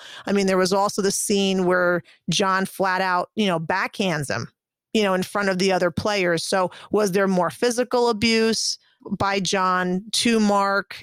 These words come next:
and he just kinda had enough? But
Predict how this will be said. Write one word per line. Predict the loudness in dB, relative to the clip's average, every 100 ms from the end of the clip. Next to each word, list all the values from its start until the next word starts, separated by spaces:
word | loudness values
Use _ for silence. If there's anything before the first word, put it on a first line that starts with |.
| -6
and | -4 -2 -2
he | 0 0
just | 0 0 0 -2 -6
kinda | -4 -2
had | 0 -2 0
enough? | 0 0 -2 -2
But | -4 -4